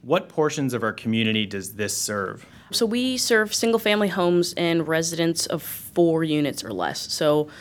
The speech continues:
Speaker 2: uh, majority of the large apartment complexes and things we don't service. Those are serviced by dumpsters. We don't do anything in the downtown area. So it's mostly single-family homes with their carts that they,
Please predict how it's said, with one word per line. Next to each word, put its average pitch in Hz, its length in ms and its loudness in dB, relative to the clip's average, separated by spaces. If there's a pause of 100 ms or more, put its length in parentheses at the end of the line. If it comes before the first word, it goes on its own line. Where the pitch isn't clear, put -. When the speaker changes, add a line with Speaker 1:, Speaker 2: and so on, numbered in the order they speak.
(220)
Speaker 2:
uh, 147 300 2
majority 156 360 2
of 139 80 -6
the 139 80 -4
large 131 380 -2
apartment - 340 -4
complexes 135 600 -4
and 139 100 -4
things 131 240 -6
we 147 80 -2
don't 131 200 -4
service. 139 380 -2
Those 135 160 -4
are 135 60 -4
serviced 131 340 -4
by - 120 -6
dumpsters. 135 420 -6
We 127 80 -6
don't 131 160 -6
do 143 60 -4
anything 139 340 -2
in 151 80 -2
the 139 80 -2
downtown 185 680 -2
area. 170 460 2 (360)
So 175 200 2
it's 175 160 0
mostly 165 680 2
single-family 160 560 0
homes 147 520 0
with 151 160 -10
their 147 180 0
carts - 460 -2
that - 140 -8
they, 127 280 -4